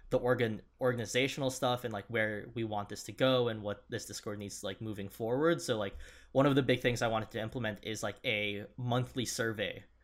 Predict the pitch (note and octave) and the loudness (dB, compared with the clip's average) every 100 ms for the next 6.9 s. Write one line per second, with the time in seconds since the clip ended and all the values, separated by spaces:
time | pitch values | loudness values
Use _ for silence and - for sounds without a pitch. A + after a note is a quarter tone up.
0 | _ _ - C3+ A#2 - B2 C3 C#3 B2+ | _ _ -2 2 2 0 -2 0 0 0
1 | A2+ - A#2 A#2+ - A2+ A2+ G#2 G#2 - | -2 2 2 2 -4 -8 -4 -2 -4 4
2 | C3+ A#2+ B2 A#2+ - A#2 A2 A2+ G2+ C3 | 4 6 4 2 -4 -6 -6 -6 -2 4
3 | C3 B2 A#2+ A#2+ - - - A#2+ A2 - | 6 6 4 0 -12 -10 -2 -2 0 4
4 | B2+ C3 - C3 - B2+ A#2+ A2+ - A#2+ | 6 6 2 -2 0 2 2 0 -2 0
5 | A#2 A2 - G#2+ A2 A2+ G#2+ A2 F#2+ - | 0 -2 -6 -4 -2 -2 -4 -6 -6 -4
6 | A#2 A#2 A#2 A#2 A2+ A2+ A2 A2 | 2 4 4 0 -2 -2 0 -2